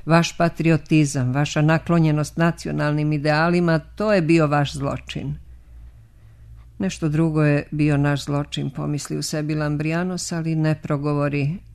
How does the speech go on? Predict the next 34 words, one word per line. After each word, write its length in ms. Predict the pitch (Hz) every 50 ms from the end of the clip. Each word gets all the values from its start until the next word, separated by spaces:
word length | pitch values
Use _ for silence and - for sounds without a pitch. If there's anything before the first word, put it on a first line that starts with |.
| - - - - - -
Kako 300 | - 196 196 - - 170
da 180 | 151 156 151 160
ove 160 | 165 170 160
misli 440 | 156 160 170 180 170 - - 175 160
koje 240 | - - 151 156
su 160 | 151 - 165 147
ga 140 | 147 151
mučile 460 | 151 160 190 202 196 - 190 170 160 156
suprotstavi 760 | - 156 131 - - 160 170 185 185 - - - 190 175 170
napadu 520 | 160 165 175 185 180 - 190 190 180 175 175
jednog 480 | 170 170 170 160 160 170 165 160 156
slepo 420 | - - 165 170 165 160 - 170 160
ogorčenog 760 | 160 147 151 156 151 147 - - - 143 143 143 139 - - -
čoveka? 600 | - 143 - 123 120 113 - - - 147 143 139 - - - - - - - - - - - - - - - - - - - - - -
Nije 280 | - 170 170 170 170 170
im 100 | 170 165
bilo 260 | 165 170 170 175 170
dovoljno 460 | 156 165 175 175 175 175 165 165 165
što 180 | 156 - - 151
su 200 | - - 156 -
terali 360 | - 170 165 165 160 156 151
po 140 | 151 - 156
svome 460 | - - - 160 165 165 165 165 156
i 40 | 156
upropastili 840 | 151 151 - - 151 - - 156 156 160 156 - - 165 160 156
borbu, 420 | 147 143 156 170 185 185 180 180 175
već 240 | 160 151 151 - -
su 120 | - -
doveli 420 | - 139 139 139 151 175 185 190
do 160 | 185 190 185 180
toga 400 | - - 202 208 190 202 196 185
da 160 | 175 175 175
nas 240 | 170 170 - - 175
ubijaju. 580 | 165 156 151 165 170 190 185 175 156 147 -